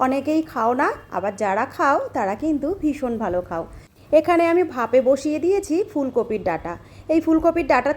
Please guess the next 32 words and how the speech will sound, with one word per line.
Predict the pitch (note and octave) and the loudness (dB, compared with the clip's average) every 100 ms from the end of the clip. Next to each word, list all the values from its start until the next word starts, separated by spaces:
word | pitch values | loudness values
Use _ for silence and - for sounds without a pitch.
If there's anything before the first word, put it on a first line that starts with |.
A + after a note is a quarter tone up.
| - | 0
চচ্চড়ি | A#3 A#3+ C4+ C#4 | -2 0 -4 -2
কিন্তু | E4 D#4+ D#4 G4 | 0 0 0 -2
আমাদের | A3+ A3+ A3 | 0 0 -2
ভীষণ | A3+ A3 D#4+ E4+ B3 | -6 -4 0 2 2
ভালো | F#3+ F3 D#3 | 0 -2 -4
লাগে। | E3 E3+ - - - D#4+ | -6 -12 -16 -20 -8 -8
একটু | D#4+ F4 D4 | 2 4 4
মূলো, | D4 D4 D#4+ E4 | 4 4 4 4
একটু | C4+ - D4 G#3+ | 2 0 0 0
আলু | A3 B3 | -2 -4
কেটে | C#4 D4 D4+ | -2 0 0
নিয়েছি, | E4 E4+ D#4 F#4 C5 - | 0 -2 -2 -2 -4 -6
আর | F#3+ F#3+ | -6 -4
পাশে | F#3+ - A#3 | -4 -4 -4
একটু | C#4+ C#4+ | -4 0
পেঁয়াজ | G#3+ G#3 - | 0 0 -6
কুচিয়ে | B3 C4+ C4+ | -6 -4 -2
নিয়েছি, | C#4+ D#4 A#3 | 0 0 2
ডালে | C#4 D#4+ E4 | 2 2 2
ফোড়ন | F#4 F#4+ F#4 | 0 2 2
দেবো। | E4+ D#4 C#5 - - - | 2 0 0 -10 -20 -6
আর | - | -4
এখানে | A3 A#3+ A#3+ | -2 -2 -2
নুন | A3+ A#3 | -2 -2
হলুদ | A#3+ B3 A#3+ | 0 0 0
মাখিয়ে | G3+ G#3 B3+ A3 | -4 -2 -2 -2
রাখা | F3+ F#3+ | -4 -2
রয়েছে | F#3 F#3 F4 | -2 -2 0
বেগুন, | C4+ D#3 C#3 D#3 - - - | 0 0 -6 -8 -16 -14 0
বেগুনটা | D#4+ D#4 D#4+ D#4+ | 2 4 4 4
আজ | C4 | 4
আমি | C4 | 2